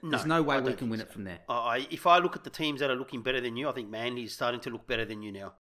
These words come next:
Speaker 1: Well, that means you gotta win. You got, you gotta win, like, four elimination games in a row from sixth.
Speaker 2: Not gonna do that. Good, good win by the Raiders.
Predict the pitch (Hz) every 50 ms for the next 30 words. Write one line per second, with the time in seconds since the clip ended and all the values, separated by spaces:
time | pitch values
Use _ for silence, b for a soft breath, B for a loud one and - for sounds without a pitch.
0 | _ - 160 180 175 208 220 220 208 - 190 185 196 190 185 160 165 156 147 151
1 | 165 196 190 160 160 196 202 175 165 156 143 135 - - 165 165 156 139 131 127
2 | 131 117 107 120 135 - - 139 113 87 87 110 - 113 107 101 110 120 123 -
3 | - - - 101 - - 80 - - - - - - - - 180 143 131 - -
4 | 117 98 - 87 82 80 78 - _ _ - 202 254 214 185 156 202 247 226 220
5 | 240 220 190 202 196 170 151 143 156 180 190 160 151 185 262 - - -